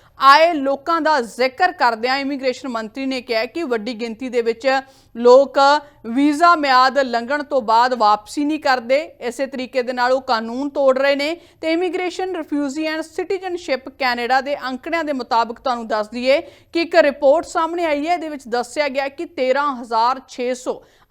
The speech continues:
ਅੰਤਰਰਾਸ਼ਟਰੀ ਵਿਦਿਆਰਥੀਆਂ ਨੇ ਦੋ ਹਜ਼ਾਰ ਚੌਵੀ ਦੇ ਪਹਿਲੇ ਨੌ ਮਹੀਨਿਆਂ ਦੇ ਵਿੱਚ ਅਸਾਈਲਮ ਦੇ ਤਹਿਤ ਪਨਾਹ ਮੰਗੀ ਹੈ, ਜੋ ਕਿ ਰਿਕਾਰਡ ਦੇ ਵਿੱਚ ਹੈ। ਪਿਛਲੇ ਸਾਲ ਇਹ ਅੰਕੜਾ ਲਗਭਗ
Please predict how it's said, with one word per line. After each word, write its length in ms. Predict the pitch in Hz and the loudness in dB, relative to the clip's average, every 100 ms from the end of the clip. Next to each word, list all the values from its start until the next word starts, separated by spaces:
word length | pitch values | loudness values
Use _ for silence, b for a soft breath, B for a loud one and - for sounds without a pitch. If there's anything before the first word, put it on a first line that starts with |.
| 269 | 0
ਅੰਤਰਰਾਸ਼ਟਰੀ 580 | 285 311 294 285 - 349 | 2 2 2 2 0 -8
ਵਿਦਿਆਰਥੀਆਂ 540 | 277 247 240 240 302 | 0 0 0 -2 -6
ਨੇ 120 | 285 320 | -4 -2
ਦੋ 240 | 240 240 | 0 0
ਹਜ਼ਾਰ 220 | 233 277 | 0 -4
ਚੌਵੀ 460 | 269 - 330 339 359 | -6 -2 0 0 0
ਦੇ 140 | 269 | -2
ਪਹਿਲੇ 380 | 269 - 311 359 | -2 -4 -4 -4
ਨੌ 200 | 311 262 | -6 -6
ਮਹੀਨਿਆਂ 420 | 254 254 233 254 | -6 -8 -8 -6
ਦੇ 120 | 233 | -4
ਵਿੱਚ 420 | 220 226 226 269 285 b b b b b _ - | -4 -6 -2 -2 -2 b b b b b _ -6
ਅਸਾਈਲਮ 560 | 277 - 320 359 415 392 | -2 2 4 4 0 -2
ਦੇ 100 | 330 | -4
ਤਹਿਤ 380 | 262 247 247 | -2 -2 -2
ਪਨਾਹ 400 | 262 262 254 233 | -6 -4 -2 -2
ਮੰਗੀ 360 | 285 262 233 269 | -2 -6 -6 -4
ਹੈ, 80 | 359 | -4
ਜੋ 160 | 269 | -4
ਕਿ 220 | 254 311 277 | -6 -6 -6
ਰਿਕਾਰਡ 440 | 254 220 202 196 | -4 0 2 2
ਦੇ 140 | 220 | -2
ਵਿੱਚ 260 | 226 220 240 | -2 -2 -4
ਹੈ। 140 | 277 | -6
ਪਿਛਲੇ 400 | 311 247 226 247 | -6 -8 -4 -4
ਸਾਲ 260 | 233 233 226 | -2 -2 -2
ਇਹ 80 | 247 | -2
ਅੰਕੜਾ 340 | 220 214 240 | -6 -4 -4
ਲਗਭਗ 520 | 247 214 - 247 240 | -2 -6 -2 -4 0